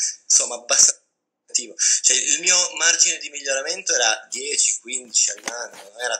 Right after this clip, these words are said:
tantissimo. Adesso sto spingendo come un treno, cioè che mi sento veramente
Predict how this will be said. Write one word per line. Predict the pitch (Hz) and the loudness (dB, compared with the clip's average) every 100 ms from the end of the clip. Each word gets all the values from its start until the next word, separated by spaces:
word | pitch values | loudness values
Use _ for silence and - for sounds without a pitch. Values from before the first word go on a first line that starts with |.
| - | -8
tantissimo. | - _ - - - - - _ _ - _ _ - | -20 _ 0 4 6 4 -4 _ _ -20 _ _ -2
Adesso | - 120 - | 2 6 6
sto | - - - 107 107 | 6 4 2 -2 4
spingendo | - - 127 127 135 123 120 | 4 4 -2 -2 -2 -2 -8
come | 117 135 | -8 -10
un | 165 | -6
treno, | 151 127 170 | -4 -2 2
cioè | 131 - | 4 4
che | 127 | 2
mi | 120 | 2
sento | - 131 - | 2 4 -2
veramente | 117 120 143 - | -2 -4 -8 -10